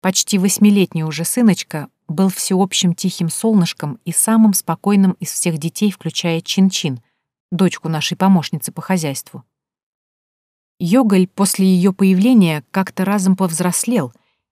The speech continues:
и хотя он по-прежнему никогда не высовывался на первый план, решительности, ни громкой, ни броской и оттого какой-то особенно внушительной, у него было не меньше, чем у Айхо.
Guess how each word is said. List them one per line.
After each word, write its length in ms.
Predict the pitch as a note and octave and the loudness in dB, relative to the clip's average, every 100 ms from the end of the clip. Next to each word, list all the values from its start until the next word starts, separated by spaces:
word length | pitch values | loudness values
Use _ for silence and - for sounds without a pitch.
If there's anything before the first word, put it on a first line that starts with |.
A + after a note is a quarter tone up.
| _ - | _ -4
и 80 | F#3 | -2
хотя 340 | G3+ F#3+ F#3 | 0 2 2
он 100 | F3 | 2
по-прежнему 560 | F#3 F#3 F3+ D#3 E3 E3 | 0 -2 -2 0 0 -2
никогда 400 | E3 E3+ E3 E3 | -2 -2 -2 -2
не 120 | D#3+ | -2
высовывался 680 | F3 - C#4+ G#3 C#3+ - D#3 | -2 0 0 -2 -4 -6 -6
на 120 | D#3 | -4
первый 320 | F3 D#3 F3 | -4 -2 -4
план, 320 | G#3+ D#3+ C3 - _ _ _ - | -4 -4 -6 -14 _ _ _ -10
решительности, 960 | D3+ - D4+ - F#3 D3+ - - B2 - _ _ | -8 -4 -4 0 0 0 -6 -10 -14 -16 _ _
ни 160 | F3+ G3 | 2 4
громкой, 540 | F#3+ A3+ E3 - D3+ | 4 4 2 -2 -6
ни 140 | D#3 F#3 | 2 4
броской 500 | G3+ F3 - - C#3+ | 4 2 -2 -8 -14
и 160 | - | -6
оттого 340 | E3+ - F3+ F3 | -6 -2 -2 -2
какой-то 400 | E3+ - E3 F3 | -4 -6 -6 -4
особенно 460 | - G3 D#3+ E3 | -4 -2 -2 -2
внушительной, 720 | D#3+ G3+ - G3 - C#3 C3+ B2+ _ _ _ _ - | 2 2 2 -2 -2 -8 -8 -12 _ _ _ _ -4
у 60 | |
него 260 | E3 E3+ C#4 | -2 0 2
было 220 | A3 A3+ | 4 6
не 140 | F#3 | 4
меньше, 320 | D#3+ D#3+ - A3+ | 2 -2 -4 -2
чем 240 | A#3+ A3+ | 0 0
у 40 | |
Айхо. 420 | B3+ C#4+ - - | 0 -6 -10 -12